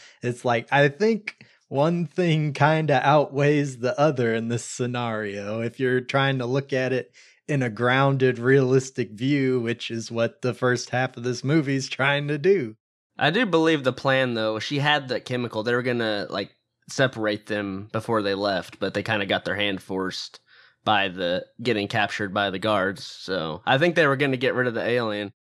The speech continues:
Speaker 1: No, no, no. She wanted to take 'em and drag 'em out to some area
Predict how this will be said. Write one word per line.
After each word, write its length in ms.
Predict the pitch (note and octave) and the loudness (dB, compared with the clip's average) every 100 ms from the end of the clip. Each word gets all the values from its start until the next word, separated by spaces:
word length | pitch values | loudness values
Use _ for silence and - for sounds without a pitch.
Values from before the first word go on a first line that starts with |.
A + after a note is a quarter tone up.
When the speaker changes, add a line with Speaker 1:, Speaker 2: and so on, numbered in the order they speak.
| _ _ | _ _
Speaker 1:
No, 280 | C#3 D3+ D3+ D#3 | 2 2 2 2
no, 460 | D3+ G3+ G#3+ F#3 | 6 6 6 4
no. 420 | C#3 F#3+ F3 - _ | 2 2 0 -2 _
She 500 | - - - F3 A3+ | -14 -8 -2 0 2
wanted 380 | A3+ G#3+ G3 C#3+ | 2 2 2 4
to 100 | C3+ | 2
take 400 | C3+ C#3+ F3 - | 2 2 2 0
'em 140 | D#3+ C#3+ | -2 0
and 140 | B2+ | -2
drag 380 | A2 B2+ D3+ E3+ | 2 4 6 4
'em 160 | D#3 D3+ | 2 0
out 300 | E3 E3+ D3 | 0 -2 -2
to 80 | |
some 560 | C3 D#3+ D3 C3 A#2+ A#2 _ _ _ | -2 -2 0 -2 -4 -8 _ _ _
area 720 | C#3+ E3 F3 E3 C#3 C3+ C3 | 2 4 4 4 2 2 0